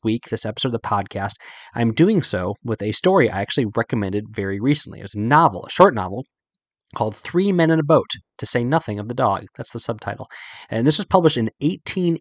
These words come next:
eighty-nine by Jerome K. Jerome. And it is about a boat trip on, uh, on the Thames River, uh, in, in England. And it is a classic, it is witty, it is funny,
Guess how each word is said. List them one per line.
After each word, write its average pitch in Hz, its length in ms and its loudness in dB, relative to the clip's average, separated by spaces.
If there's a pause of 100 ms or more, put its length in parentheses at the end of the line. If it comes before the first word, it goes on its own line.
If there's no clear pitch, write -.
eighty-nine 117 760 0
by 98 160 2
Jerome 120 500 4
K. 143 240 0
Jerome. 117 460 2 (560)
And 107 220 -4
it 113 160 -2
is 110 100 0
about 123 540 -2
a 107 160 -4 (120)
boat 156 240 8
trip - 300 -8 (200)
on, 101 360 -6
uh, 98 180 -4
on 104 140 -6
the 101 80 -6
Thames 120 400 -4
River, 107 280 -2 (300)
uh, 98 260 -4
in, 98 260 -8
in 98 220 -8
England. 113 360 -4 (400)
And 117 480 0
it 123 160 -2
is 113 240 0
a 101 140 -8
classic, 143 680 2 (100)
it 107 160 -4
is 101 160 -4
witty, 147 540 4
it 104 100 -4
is 98 160 -6 (160)
funny, 139 320 2